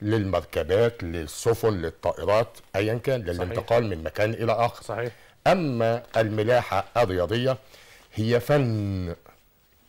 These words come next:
Speaker 1: التوجه للانتقال من نقطة لنقطة وأكثر على شريحة محددة مسبقًا من الأرض، بنسميها الخريطة. شرطين أساسيين:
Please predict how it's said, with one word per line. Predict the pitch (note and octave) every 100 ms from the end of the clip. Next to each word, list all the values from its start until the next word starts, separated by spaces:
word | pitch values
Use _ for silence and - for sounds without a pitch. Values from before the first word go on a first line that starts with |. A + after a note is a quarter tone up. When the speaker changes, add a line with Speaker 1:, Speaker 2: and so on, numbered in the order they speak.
| _ _ A#2
Speaker 1:
التوجه | B2+ - _ A#2 A2 A#2+ F2+ D#2+ - -
للانتقال | E2 F2+ F2 F#2 - - G#2+ F2+
من | E2+ E2+ G2+
نقطة | G#2+ - D2+ D2 E2
لنقطة | F2+ G2+ - D#2+
وأكثر | E2+ A#2 B2 - D#3+ - _ _ _ -
على | G2+ A#2
شريحة | B2 C3+ D#3+ C3
محددة | A#2 G2+ G#2+ A2+ G#2 - - -
مسبقًا | G2 - E2 G2+ - D3+ G3+ -
من | F#2 E2
الأرض، | E2 A2+ - -
بنسميها | G#2+ A2+ B2 C#3 D3
الخريطة. | - C3+ B2+ - G#2 - - _ _ _ _ _ _ _ -
شرطين | - D3+ C#3+ F3 D3+
أساسيين: | B2 - A2+ A#2 G#2+